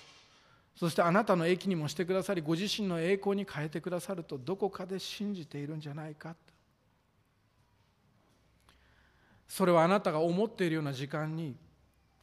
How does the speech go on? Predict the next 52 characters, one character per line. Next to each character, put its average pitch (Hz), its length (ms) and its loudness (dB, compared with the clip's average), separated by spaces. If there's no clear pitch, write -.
思 208 300 4
う 247 80 2
よ 226 80 2
う 196 40 2
な 156 120 0
姿 180 360 0
で 135 60 2
現 131 140 4
れ 240 80 0
な 247 100 0
い 190 60 0
か 151 100 -6
も 139 120 -2
し - 120 -8
れ 139 120 -6
な 135 120 -6
い、 123 80 -10
思 170 200 4
っ - 20 0
て - 160 2
い - 20 8
る 185 60 4
よ 190 60 4
う - 20 0
な 190 100 0
形 180 380 -4
で 185 100 4
祈 202 160 2
り 214 60 4
を 202 80 4
叶 214 260 -2
え 214 60 -2
て 185 80 -4
く 175 100 -4
だ 180 100 2
さ 190 140 0
る 190 80 -4
の 175 120 -2
で 185 60 -2
は 185 80 0
な 202 180 0
い 240 40 -2
か 190 140 -4
も 156 100 -2
し - 160 -8
れ 185 100 -2
な 190 140 0
い 170 80 -4
け - 220 -10
れ 247 100 6
ど 160 140 -4
も、 139 280 -4